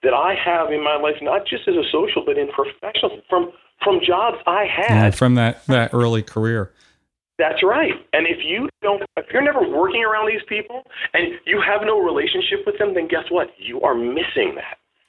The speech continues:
Speaker 2: So let me ask, let me just ask you then, Craig. Okay, so we've got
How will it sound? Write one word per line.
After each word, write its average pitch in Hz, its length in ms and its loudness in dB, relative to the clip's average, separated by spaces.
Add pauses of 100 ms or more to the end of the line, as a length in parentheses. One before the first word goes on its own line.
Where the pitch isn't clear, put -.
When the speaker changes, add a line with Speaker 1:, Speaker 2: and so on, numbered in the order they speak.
(120)
Speaker 2:
So 220 120 -4
let 254 120 4
me 302 120 4
ask, 190 200 0
let 208 160 4
me 196 120 2
just 165 160 0
ask 135 240 0
you 131 60 2
then, 101 160 4
Craig. 98 340 -2
Okay, 117 300 0
so 139 200 2
we've 131 180 0
got 151 360 0